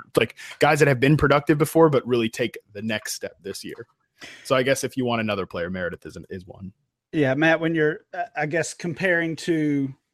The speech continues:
Speaker 2: rookie value, uh, you know, John Ross is going that seven, eight, nine range. Juju Smith is going kind of nine, ten, eleven, twelve range.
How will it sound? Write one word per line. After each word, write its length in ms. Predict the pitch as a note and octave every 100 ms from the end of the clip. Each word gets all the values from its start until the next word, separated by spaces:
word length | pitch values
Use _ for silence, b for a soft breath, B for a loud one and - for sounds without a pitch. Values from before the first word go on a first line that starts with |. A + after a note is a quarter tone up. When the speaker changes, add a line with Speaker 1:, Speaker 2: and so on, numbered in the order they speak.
| -
Speaker 2:
rookie 480 | D#3+ E3+ F3 D#3+ D#3+
value, 720 | D3 D3 D3 D3 C#3+ C#3+ D3+
uh, 400 | C3+ C3 A#2 A2+ -
you 160 | D3
know, 100 | C3
John 300 | C3 D#3 D3
Ross 340 | D3+ F#3 F3+ F3+
is 100 | D3
going 600 | E3+ D#3+ D3+ D3 D3 D3
that 180 | C#3+ -
seven, 280 | D#3+ C#3+
eight, 120 | C#3 D3
nine 280 | D3 C#3+
range. 560 | C#3 C#3 C#3 C#3 C3+ - B B B
Juju 260 | D#3 D3+ C#3+
Smith 400 | - E3+ E3 -
is 140 | D3
going 260 | C#3+ D3+ D3
kind 160 | D3+ C#3
of 60 |
nine, 260 | C#3 C#3+ C3+
ten, 160 | D3+
eleven, 580 | C3 C#3 C3 C3+ C3+ C3
twelve 360 | - D#3 C#3+ B2+
range. 400 | C3 C3 B2+